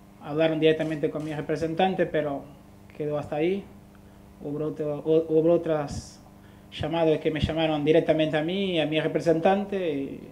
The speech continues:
yo paso para mi representante. Todavía no está cerrado, estamos, estamos charlando, hay posibilidades como sí, como no, depende de muchas situaciones. Así que estoy trabajando y estoy tranquilo y voy a esperar para saber qué va a pasar.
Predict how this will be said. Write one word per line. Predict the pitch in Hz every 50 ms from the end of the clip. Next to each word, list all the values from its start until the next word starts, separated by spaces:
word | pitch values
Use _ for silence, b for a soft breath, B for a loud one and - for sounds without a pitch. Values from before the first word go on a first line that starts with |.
| 147 147
yo | 151 156 156
paso | - 151 - 151 139
para | - 151 147
mi | 156 151 147
representante. | 160 151 165 151 151 170 170 170 202 202 202 196 202 202 220 - - - - b b b b b b b b b - - - -
Todavía | 160 160 156 151 156 165 165
no | 165
está | 165 165 160
cerrado, | - - 160 160 185 196 196 196 196
estamos, | 190 - - - 151 147 147 143 139 139
estamos | 135 - 160 160 160 147
charlando, | - 165 147 151 170 185 202 196 196 202 185 - - - -
hay | 151 147
posibilidades | - 151 143 - 151 147 151 156 156 151 147 147 - - - -
como | - 165 151 151 -
sí, | - 170
como | 156 143 151 147 147 151
no, | 165 180 190
depende | 170 156 - - 156 151 147
de | 143 139
muchas | 143 147 139 - 147
situaciones. | - 151 139 151 139 - - 185 202 208 208 - b b b b b b b b b b - - - - -
Así | 120 151 - 170 165
que | 156 160 156
estoy | 151 156 175 156
trabajando | - 185 156 151 151 147 165 160 160 156 156 147 143 139 139 - - -
y |
estoy | 147 - 165 -
tranquilo | - 160 151 143 - 175 196 226 214 175
y | 160 147 143 139 139 - - - -
voy | 156
a | 151
esperar | - 156 151 151 151 147 147 - - -
para | - 151 147
saber | - 151 147 147
qué | 143 151
va | 147 151
a | 151
pasar. | - 151 - -